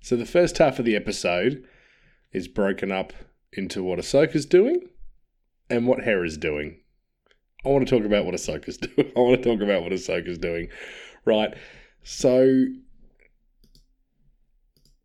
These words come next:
I don't know what's going on. I don't know what's going on. I'm a little bit confused about where she is, right?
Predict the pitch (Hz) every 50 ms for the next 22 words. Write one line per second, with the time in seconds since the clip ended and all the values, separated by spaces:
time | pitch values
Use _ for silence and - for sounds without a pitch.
0 | _ _ _ _ _ _ _ _ _ _ - 151 180 185 175 170 151 139 127 117
1 | - - - 110 98 92 85 80 - - - - _ _ _ - - - - -
2 | - - - - - _ 117 123 135 139 143 135 120 117 113 110 104 101 101 92
3 | - - - 95 85 82 80 78 71 73 - - - 127 127 139 143 143 151 165
4 | 175 165 156 143 131 143 131 - - - - - 127 120 107 - - - - 113
5 | 110 101 101 95 87 82 101 139 156 147 - - - - - _ _ _ _ _
6 | _ _ _ - 104 95 101 98 95 95 101 - - - _ _ _ _ - 92
7 | 90 90 90 95 95 98 101 101 104 104 104 107 110 113 117 - _ _ _ _
8 | _ _ _ - - - - - 92 85 85 82 82 80 78 - - - - -
9 | - _ _ _ - - - - _ _ _ _ _ 92 90 92 104 113 -